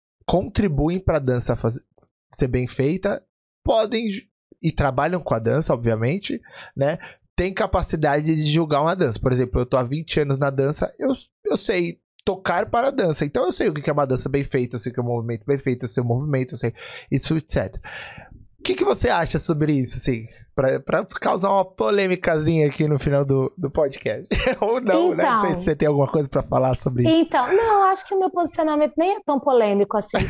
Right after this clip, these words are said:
Speaker 2: Então, eu acho, <laughs> é, eu não entendo muitas polêmicas que surgem na
Speaker 1: É.
Speaker 2: internet, eu não entendo. Eu acho que é falta da galera focar na vida,
Speaker 1: É.
Speaker 2: mas enfim. É, eu acho assim,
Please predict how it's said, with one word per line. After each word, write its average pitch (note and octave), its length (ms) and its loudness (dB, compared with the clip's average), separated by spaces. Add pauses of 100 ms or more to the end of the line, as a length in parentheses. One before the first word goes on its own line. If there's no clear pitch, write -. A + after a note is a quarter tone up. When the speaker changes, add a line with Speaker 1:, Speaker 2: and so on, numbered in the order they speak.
(120)
Speaker 2:
Então, D#4+ 320 0
eu B3+ 180 4
acho, B3+ 480 4 (220)
<laughs> - 240 -10
é, C#4 260 4
eu G4 60 6
não A#4 120 6
entendo D#4 360 4
muitas B3 300 2
polêmicas G3+ 560 2
que G#3+ 100 0
surgem G3+ 340 2
na G3 100 2
Speaker 1:
É. G3 40 2
Speaker 2:
internet, F#3+ 560 0
eu A3 60 4
não A#3 120 4
entendo. F#3 720 0 (340)
Eu A3 140 6
acho A#3 200 2
que - 80 0
é B3+ 40 2
falta B3 380 2
da A3+ 100 2
galera A3 420 2
focar G#3+ 540 -2 (180)
na A3 200 0
vida, E3 500 0
Speaker 1:
É. D3+ 40 4
Speaker 2:
mas A3+ 220 2
enfim. B3+ 300 2 (760)
É, A3+ 880 4
eu E4+ 160 6
acho C4+ 300 2
assim, D#3 340 -8